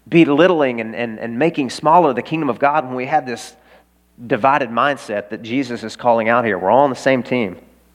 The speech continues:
Larry Osborne is, is a guy I like to read. He did a, he did a seminar in Orlando last year at an exponential conference, and I went to it. And man, everything he said just really resonated with me.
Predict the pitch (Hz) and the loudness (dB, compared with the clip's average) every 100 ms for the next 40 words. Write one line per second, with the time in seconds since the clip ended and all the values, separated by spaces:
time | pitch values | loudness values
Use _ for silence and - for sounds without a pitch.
0 | _ _ _ _ _ _ - - - - | _ _ _ _ _ _ -20 -20 -20 0
1 | 147 165 196 143 156 165 160 180 196 185 | 4 4 6 6 4 4 2 2 2 0
2 | 131 113 - 120 120 120 123 123 123 123 | -4 -4 -6 -6 0 2 4 2 0 -2
3 | 113 120 135 143 151 147 135 113 101 104 | -4 -2 0 2 4 4 4 4 4 0
4 | - 160 156 - - 170 139 113 110 117 | -4 0 0 0 0 2 2 4 4 2
5 | 123 117 113 117 117 131 135 117 104 95 | 0 -4 -2 -2 2 2 4 2 2 0
6 | - 107 92 92 107 101 - 127 - 127 | -2 -8 -6 -6 -4 -4 -2 -4 -4 -8
7 | 127 120 - 101 90 90 110 110 135 135 | -8 -8 -6 -4 -6 -8 -6 -2 -2 -2
8 | 113 95 92 - - - _ - 120 143 | -6 -8 -10 -14 -20 -20 _ -6 2 4
9 | 139 139 170 175 143 139 - 143 120 - | 6 4 2 2 0 0 2 2 2 0
10 | 139 120 120 120 113 101 95 92 98 101 | 0 4 2 2 -2 -6 -6 -12 -10 -6
11 | 107 | -6